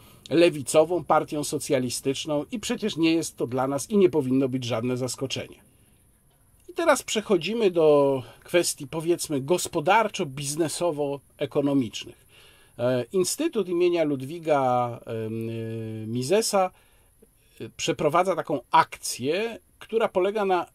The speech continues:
rozsyłaniu do posłów pakietów informacyjnych czy pakietów, które mają ich wyedukować ekonomicznie. Na ten pakiet składają się dwie pozycje. Jedna to raport Instytutu Misesa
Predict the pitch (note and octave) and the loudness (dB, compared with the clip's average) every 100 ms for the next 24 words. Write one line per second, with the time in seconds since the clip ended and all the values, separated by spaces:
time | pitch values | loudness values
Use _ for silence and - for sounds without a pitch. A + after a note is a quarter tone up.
0 | - D#3+ F3+ - - F3 E3+ F#3 G3 F#3+ | 0 2 2 0 -2 0 2 2 2 2
1 | F#3 F3 C#3 B2 C#3+ C#3+ C#3 C#3 - _ | 0 0 -6 0 4 6 4 2 -8 _
2 | - F3 - D#3 D3 - - _ F3 D#3 | 0 0 0 -8 -10 -12 -20 _ -2 0
3 | F#3+ F3+ - D3+ - - _ _ _ _ | 2 2 0 -8 -8 -18 _ _ _ _
4 | - E3 D#3+ F3 D#3 D#3 - G#3 B3+ A3 | -4 -2 0 0 0 0 0 -2 -2 -2
5 | E3 - C#3 - - _ - E3 - F#3 | -4 -4 -4 -6 -20 _ -2 -2 2 4
6 | G#3+ F#3+ - - D#3+ D3+ - - - E3 | 4 0 -8 -4 -2 -2 -4 -8 2 4
7 | F#3 D#3+ C3 - - C#3 A3+ G3 F3+ - | 4 0 -8 -14 0 4 4 2 -4 -2
8 | F#3+ E3 D#3+ - D#3 D3 A#2 - B2 C#3 | 0 0 -4 -4 0 0 -2 -4 -6 -4
9 | F#3+ - C4+ G#3 E3 - F3+ F#3+ F3+ - | -4 -4 -4 -4 -6 -4 -2 -2 -2 -2
10 | F#3 - - _ C3 C#3 G3 A#3 G#3+ - | -4 -8 -20 _ -10 -4 4 4 4 0
11 | F#3 D3+ - - - - _ _ _ _ | -2 -2 -4 -10 -12 -16 _ _ _ _
12 | D#3 E3+ A#3+ G#3 F#3+ D#3 C#3 C3+ - _ | 4 8 8 6 -2 0 0 -4 -10 _
13 | _ D3 C#3+ C#3 C3 - - C#3+ G3 - | _ 6 8 8 4 -2 0 4 4 4
14 | C3+ B2+ - D3 C3 - C#3+ E3+ D3+ C#3 | -2 -2 -4 -4 -4 -4 -6 -4 0 2
15 | C3 D#3 D3+ D#3 C3 B2 | 2 0 0 0 0 0